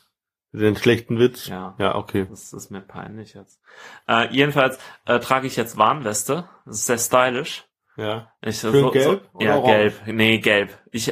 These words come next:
Speaker 2: hab überlegt, nehme ich die Gewerkschafts-, ähm, Warnweste oder nehme ich die gelbe? Da hab ich gedacht, nee, orange steht mir auch, aber gelb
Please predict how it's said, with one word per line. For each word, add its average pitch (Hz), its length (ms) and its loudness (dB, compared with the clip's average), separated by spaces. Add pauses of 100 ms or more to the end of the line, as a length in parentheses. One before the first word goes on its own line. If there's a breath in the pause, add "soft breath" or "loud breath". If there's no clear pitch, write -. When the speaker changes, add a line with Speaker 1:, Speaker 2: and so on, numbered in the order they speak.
Speaker 2:
hab 143 200 -2
überlegt, 139 460 -2
nehme 123 240 -4
ich 113 140 -10
die 117 160 -4
Gewerkschafts-, 117 880 -2
ähm, 107 340 -2 (420 loud breath)
Warnweste 107 840 0 (540)
oder 110 260 2
nehme 110 180 0
ich 110 100 -6
die 113 120 -2
gelbe? 107 560 0 (500)
Da 104 60 -10
hab 101 80 -4
ich 95 100 -10
gedacht, 98 380 -6
nee, 110 280 -6
orange 117 420 0
steht - 340 0
mir 123 180 0
auch, - 360 -2
aber 113 500 -4
gelb - 360 0